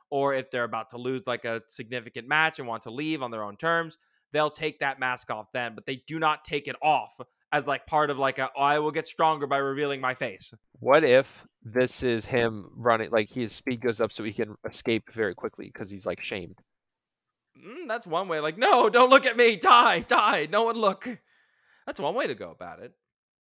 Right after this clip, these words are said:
Speaker 1: Not my way, but it certainly beats something. But it's very interesting to think of that with, like, something like Hawlucha,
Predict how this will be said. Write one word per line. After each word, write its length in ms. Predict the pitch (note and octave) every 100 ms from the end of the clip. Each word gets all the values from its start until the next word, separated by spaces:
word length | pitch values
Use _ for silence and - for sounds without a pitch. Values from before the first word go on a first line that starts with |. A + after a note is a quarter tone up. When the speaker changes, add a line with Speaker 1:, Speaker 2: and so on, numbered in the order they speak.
| _
Speaker 1:
Not 160 | C#3+ B2+
my 180 | C#3
way, 240 | F#3 F#2 G#2
but 160 | G#2+
it 80 | D3
certainly 280 | - F3+ C3
beats 200 | A#2 G#2
something. 340 | A#2 A#2+ F2+ F2+ _ -
But 140 | A#3
it's 100 | C4
very 340 | G#3 A#3+ A#3+
interesting 440 | G3+ G#3 G3+ F#3 E3
to 60 |
think 240 | D#3+ E3+ D#3+
of 100 | D3
that 180 | C#3+ C#3+
with, 180 | C#3+
like, 240 | C#3+ C3+ C3+
something 300 | D3+ C#3+ C#3+
like 160 | C3+
Hawlucha, 640 | C#3+ C3+ C3+ C3 B2 G#2+